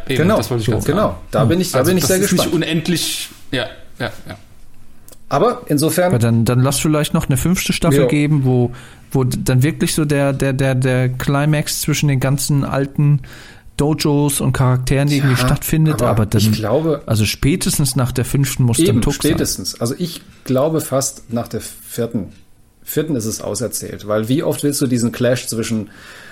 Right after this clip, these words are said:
Speaker 2: zwischen, äh, äh, Miyagi-Do oder wie auch immer das dann heißen wird und, und Cobra Kai noch ausspielen?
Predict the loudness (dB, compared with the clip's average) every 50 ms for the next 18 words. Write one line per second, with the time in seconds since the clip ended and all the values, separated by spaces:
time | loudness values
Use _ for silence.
0 | -20 -14 -6 -4 -4 -2 -2 -2 -2 -2 -4 -4 -4 -2 0 0 0 -2 -4 -6
1 | -4 -2 -2 -2 0 0 0 0 2 2 2 2 2 2 2 2 0 0 0 0
2 | 0 -2 -2 -2 0 -2 -2 -2 0 0 0 0 0 0 -2 -4 -6 -6 -4 -2
3 | -2 -2 0 0 -2 0 0 -2 -2 -2 -4 -6 -4 -4 -4 -4 -4 -6 -6 -6
4 | -8 -6 -4 -4 -4 -2 -4 -4 -4 -4 -4 -4 -2 -2 -2 0 0 -2 -2 -2
5 | -8 -12 -10 -8 -8 -8 -8 -10 -12 -14 -14 -12 -12 -14 -14